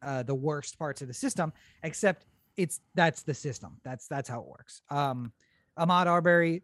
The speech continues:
trace, uh, case, final, uh, or closing arguments were made. It's going to the jury. The, uh, Charlottesville Unite the Right rally case, going to the jury, or at the jury, in the jury now. And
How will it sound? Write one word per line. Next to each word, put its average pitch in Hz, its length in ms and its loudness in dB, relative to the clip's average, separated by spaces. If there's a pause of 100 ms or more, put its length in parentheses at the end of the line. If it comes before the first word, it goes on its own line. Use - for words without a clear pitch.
(140)
trace, 175 420 4
uh, 151 140 2
case, 170 400 0 (400)
final, 165 400 2
uh, 143 380 -2
or 147 80 -2
closing 156 300 -2
arguments 151 320 0
were 156 100 0
made. 151 360 0
It's 135 120 -10
going 139 200 -4
to 135 60 -2
the 123 60 -6
jury. 131 400 -2 (440)
The, 143 460 -6
uh, 135 360 -4 (140)
Charlottesville 175 760 0
Unite 151 240 -2
the 156 60 -2
Right 165 160 2
rally 160 220 4
case, 160 360 -2 (200)
going 160 220 2
to 143 60 0
the 127 80 -8
jury, 127 400 -2 (320)
or 147 140 -8
at 214 180 0
the 175 40 -4
jury, 123 320 -6 (100)
in 185 100 2
the 175 80 2
jury 131 200 -2
now. 107 260 -6 (440)
And 175 240 0